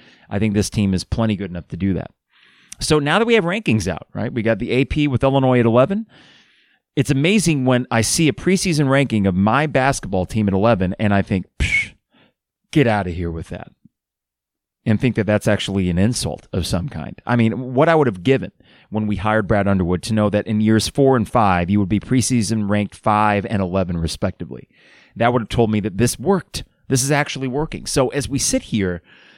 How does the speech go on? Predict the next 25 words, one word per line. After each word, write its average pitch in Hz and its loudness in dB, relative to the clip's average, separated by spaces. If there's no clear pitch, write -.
sometimes, 196 -2
just - -4
like 165 -2
it 139 -2
was 127 2
back 110 -2
in 113 -2
the 104 0
Bill 104 0
Self 98 -2
era, 82 -2
when 123 0
things 170 0
are 143 2
going 135 0
so 139 0
good, 113 2
we 104 -2
don't 127 -2
take 123 -2
enough 113 -2
time 107 -4
to 101 -4
just 92 -6
stop 90 -4